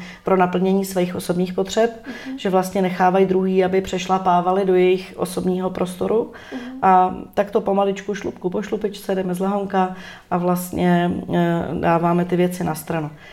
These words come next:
Speaker 1: Překvapivě se na mě dost často obracejí i tatínkové, protože tím, jak funguju vlastně, nebo jak pracuju s těma poznatkama z neurobiologického vývoje, tak já jim tam někdy dávám velmi racionální vysvětlení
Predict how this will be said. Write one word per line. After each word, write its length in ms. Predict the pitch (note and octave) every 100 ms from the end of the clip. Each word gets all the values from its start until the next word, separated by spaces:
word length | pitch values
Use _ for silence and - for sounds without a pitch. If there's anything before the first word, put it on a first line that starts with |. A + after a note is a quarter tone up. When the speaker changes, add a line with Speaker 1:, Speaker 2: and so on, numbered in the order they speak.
| -
Speaker 1:
Překvapivě 520 | - A#3 B3+ B3+ B3
se 140 | B3 B3+
na 80 | A#3+
mě 140 | A#3+
dost 140 | A#3
často 280 | A#3 A#3+ A#3+
obracejí 460 | A3+ A3+ A3 A#3 A3+
i 100 | A#3
tatínkové, 680 | G#3 G3+ G#3 G#3 G3 F#3+
protože 420 | G3 G3 F#3+ F#3+ G#3
tím, 220 | G3 G3
jak 160 | G3
funguju 480 | - G3+ G3 G3 G3
vlastně, 500 | G3 G3 F#3+ G3 G3 F#3+ - -
nebo 180 | G3 -
jak 120 | F#3+
pracuju 480 | F#3+ F#3+ F#3+ G3+ G3
s 140 | F#3+ -
těma 260 | G3 F#3+
poznatkama 560 | F#3 F3+ F#3+ F#3+ G3+ G3+
z 80 | F#3+
neurobiologického 920 | F#3 F#3+ F3+ F#3+ G3 G3 - G#3 G3+
vývoje, 440 | F#3+ F#3 G3 G3 G3 - -
tak 180 | - G3
já 80 | G3
jim 120 | G3
tam 180 | G3 G3+
někdy 240 | F#3+ G3
dávám 420 | G3 F#3+ F#3 G#3 G3+
velmi 240 | G3 G#3
racionální 680 | G3 G3 G3+ G3 G3 G#3 G#3
vysvětlení 920 | G3+ G#3 G3 F#3+ G3 G3 G3+ G3